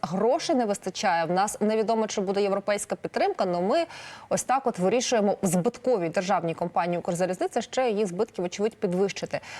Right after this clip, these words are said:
А чи є якісь механізми якось цьому завадити, чи ні? Якщо в нас президент сказав всім роздати безкоштовні квитки, хай всі катаються у нас тепер Україною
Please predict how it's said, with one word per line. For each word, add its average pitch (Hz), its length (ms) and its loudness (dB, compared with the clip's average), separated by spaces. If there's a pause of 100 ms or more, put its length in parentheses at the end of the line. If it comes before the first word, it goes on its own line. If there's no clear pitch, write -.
(160)
А 185 80 0
чи - 140 2
є 190 160 4
якісь 320 380 0
механізми 202 760 2 (160)
якось 190 420 0 (100)
цьому 214 460 2
завадити, 160 580 0
чи - 180 0
ні? 226 100 4
Якщо 170 260 0
в 208 40 -2
нас 190 140 0
президент 180 460 0
сказав 262 540 0
всім 302 360 0 (200)
роздати 254 440 2
безкоштовні 226 760 0 (180)
квитки, 214 300 -2
хай 208 160 -2
всі - 200 -6
катаються 190 460 -2
у - 20 -4
нас 175 140 -6
тепер 190 280 -2
Україною 180 640 2